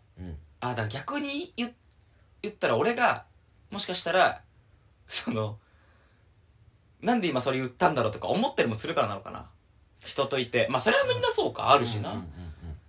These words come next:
Speaker 2: だ、そう思われてんじゃないかってちょっと過剰なのかな。
Speaker 1: あー、
Speaker 2: 逆が。
Speaker 1: あー、なるほどね。
Speaker 2: そうそう、先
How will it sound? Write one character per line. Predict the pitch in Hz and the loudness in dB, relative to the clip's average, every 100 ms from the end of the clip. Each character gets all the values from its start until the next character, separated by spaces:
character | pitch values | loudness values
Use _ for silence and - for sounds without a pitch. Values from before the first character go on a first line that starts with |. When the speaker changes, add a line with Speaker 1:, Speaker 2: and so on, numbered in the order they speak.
| _ _ _ _ | _ _ _ _
Speaker 2:
だ、 | 147 | 2
そ | 226 226 | 6 6
う | |
思 | 208 | 6
わ | 262 | 6
れ | 247 | 4
て | 175 | 0
ん | 131 | 0
じ | |
ゃ | 110 | 0
な | 156 | 4
い | 220 | 4
か | 214 | 4
っ | 117 | -4
て | - | -2
ち | 233 | -4
ょ | |
っ | 233 | -4
と | 113 - _ - | -10 -14 _ -8
過 | - 175 | -4 -2
剰 | 254 254 | 0 2
な | 240 | 2
の | 117 | 0
か | 95 | -6
な。 | 95 - _ _ _ _ - - _ | -12 -18 _ _ _ _ -20 -20 _
Speaker 1:
あ | 104 113 110 113 | -8 -6 -4 0
ー、 | 135 | 0
Speaker 2:
逆 | 135 143 | 0 0
が。 | 131 127 | 0 0
Speaker 1:
あ | 98 104 107 107 98 98 98 | -2 -8 -8 -8 -8 -10 -10
ー、 | 101 | -8
な | 110 | -6
る | 104 | -6
ほ | 98 | -8
ど | 95 | -10
ね。 | 107 156 - _ _ _ _ | -10 -10 -12 _ _ _ _
Speaker 2:
そ | - 123 | -10 -6
う | |
そ | 113 | -4
う、 | 107 | -2
先 | 170 180 | -2 -4